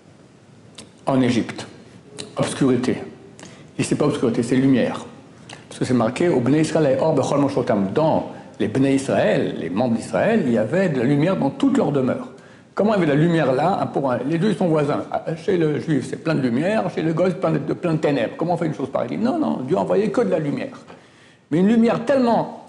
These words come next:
forte, tu prends un projecteur vingt mille watts, tu mets dans les yeux comme ça, qu'est-ce que ça fait ? Ben, tu deviens aveugle, d'accord ? C'est ça qu'il y aura à la fin des temps. Tu vas amener une lumière extraordinaire et, euh, ils pourront pas supporter. Tric ! Dehors,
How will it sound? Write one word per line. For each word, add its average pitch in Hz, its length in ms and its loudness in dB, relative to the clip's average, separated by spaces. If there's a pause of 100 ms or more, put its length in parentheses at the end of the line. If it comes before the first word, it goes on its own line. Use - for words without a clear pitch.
forte, 190 400 -2
tu 156 100 -2
prends 175 240 0
un 139 100 0
projecteur 160 500 0
vingt 170 140 0
mille 160 140 -2
watts, 165 220 -2
tu 165 60 -8
mets 160 120 -4
dans 156 160 0
les 143 160 0
yeux 143 120 0
comme 120 180 -8
ça, 117 120 -4
qu'est-ce - 160 -6
que 156 80 -2
ça 131 160 -2
fait ? - 420 -6
Ben, - 80 -8
tu 139 100 -8
deviens 135 160 -2
aveugle, 117 280 -4 (160)
d'accord ? - 440 -6 (180)
C'est - 120 -8
ça 202 200 -2
qu'il - 160 -2
y - 20 2
aura 123 220 2
à 107 40 0
la - 120 -4
fin - 160 -12
des - 120 -10
temps. - 140 -16 (560)
Tu 135 80 -4
vas 131 60 2
amener 151 140 0
une 143 120 0
lumière 185 520 2
extraordinaire 135 840 -2 (1000)
et, 123 340 0
euh, 95 640 0 (680)
ils - 40 -2
pourront 143 160 0
pas - 100 -2
supporter. - 540 -6
Tric ! 494 140 0 (680)
Dehors, - 380 -2